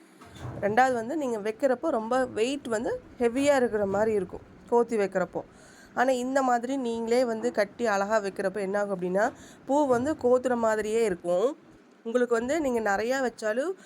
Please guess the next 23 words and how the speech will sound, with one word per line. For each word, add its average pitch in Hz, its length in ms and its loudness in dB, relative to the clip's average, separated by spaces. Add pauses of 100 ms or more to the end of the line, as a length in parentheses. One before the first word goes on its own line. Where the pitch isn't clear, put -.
(220)
அ, 190 340 0 (120)
முடி 254 340 0
வந்து 226 360 0
இழுக்காது, 220 680 -2 (460)
கண்டிப்பா 247 400 4
வெயிட்டும் 240 420 0
இருக்காது. 175 640 -4 (640)
இதே 247 280 4
டைப்ல 254 520 -2
எல்லா 214 240 2
பூவையும் 208 520 0
அப்படியே 196 380 0
வச்சு, 190 240 -6
வச்சு 175 240 -10
கட்டி 175 240 -6
முடிச்சிருங்க. 165 560 -4 (280)
இது 208 120 -4
வந்து 208 260 4
கண்டிப்பா 220 340 2
நீங்க 254 180 4
வந்து, 240 360 2 (280)
அ, 196 340 2
ஒரு, 202 400 0